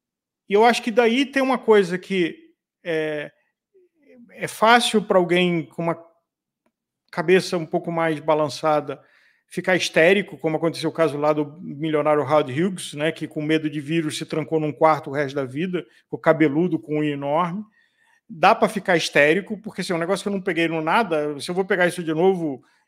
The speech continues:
e foram cinco semanas da minha vida, é... não. É... a outra, que aí tem muita gente que diz que, é...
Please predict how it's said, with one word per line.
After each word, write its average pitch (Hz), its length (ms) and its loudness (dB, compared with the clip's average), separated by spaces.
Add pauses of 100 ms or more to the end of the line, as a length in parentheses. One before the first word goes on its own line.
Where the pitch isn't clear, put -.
e 156 60 -8
foram 170 420 -2 (200)
cinco - 460 0
semanas 165 500 -2
da 151 120 -6
minha 147 160 -6
vida, 170 360 -6 (520)
é... 143 1400 -2 (1200)
não. 190 680 2 (800)
É... 170 420 0 (540)
a 202 140 -2
outra, 190 840 4
que 175 120 -4
aí 175 140 2
tem 175 180 -6
muita 180 240 -4
gente 165 280 -6
que 160 100 -12
diz 151 340 -8
que, 143 720 -10
é... 147 460 -10